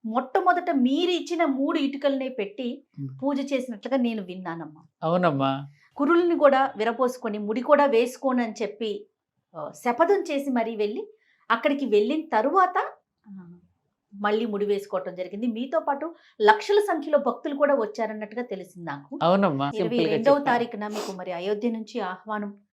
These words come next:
Speaker 1: ప్రత్యేకమైన ఆహ్వానం అందుండొచ్చు.
Speaker 2: ఈ అక్షతలు, ఇదిగో
Speaker 1: ఆ.
Speaker 2: చూడు, ఆ పేరుంది అక్కడ.
Speaker 1: శ్రీరామ జన్మభూమి.
Speaker 2: శ్రీరామ జన్మభూమి తీర్థక్షేత్ర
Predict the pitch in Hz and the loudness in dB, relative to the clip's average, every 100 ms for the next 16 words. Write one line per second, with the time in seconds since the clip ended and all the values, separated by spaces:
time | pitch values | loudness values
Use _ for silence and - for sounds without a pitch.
0 | - 202 - 311 320 330 285 254 247 247 | -12 -12 -4 0 0 0 4 4 4 0
1 | 226 214 226 226 208 - 269 - 196 175 | -2 -4 -4 -4 -4 -6 -10 -6 -2 -2
2 | - 208 196 190 233 - _ _ _ _ | 0 0 2 2 2 -2 _ _ _ _
3 | _ _ _ - - _ - 156 160 160 | _ _ _ -20 -20 _ -4 0 0 0
4 | 175 160 156 165 170 151 147 147 151 277 | -2 -2 -2 0 0 -2 -6 -8 -4 0
5 | 269 254 254 247 214 220 190 190 185 175 | 2 2 0 -4 -4 4 6 8 6 4
6 | 151 165 170 170 165 202 202 175 147 160 | 2 2 2 0 0 -6 -2 -2 -2 -6
7 | - 170 147 151 147 | -4 -2 -2 0 -4